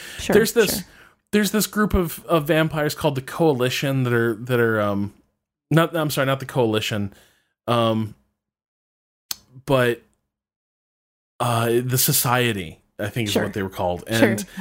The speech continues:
Speaker 2: <laughs> they, they are ba-, <laughs> they are basically, like, run by this,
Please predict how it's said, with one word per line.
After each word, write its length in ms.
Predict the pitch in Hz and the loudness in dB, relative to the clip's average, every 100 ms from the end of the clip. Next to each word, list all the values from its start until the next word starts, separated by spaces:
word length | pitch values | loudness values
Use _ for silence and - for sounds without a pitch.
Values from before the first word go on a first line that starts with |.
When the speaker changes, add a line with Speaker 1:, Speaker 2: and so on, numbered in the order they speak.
| 196 196 | -10 -10
Speaker 2:
<laughs> 380 | 208 - _ _ | -10 -14 _ _
they, 240 | 156 156 160 | 2 4 2
they 240 | 160 160 | 2 2
are 220 | 165 156 | 4 2
ba-, 140 | 139 - - - - _ _ - - - | 0 -6 -8 -14 -20 _ _ -14 -10 0
<laughs> 180 | 175 - | 0 2
they 60 | |
are 140 | 240 214 | 2 0
basically, 720 | 170 151 160 208 196 165 151 | 0 -2 -2 -4 -2 2 2
like, 240 | 131 120 92 | 2 0 -2
run 440 | 120 123 120 123 | -4 0 0 0
by 160 | 120 120 | 0 0
this, 300 | 107 107 | 0 -4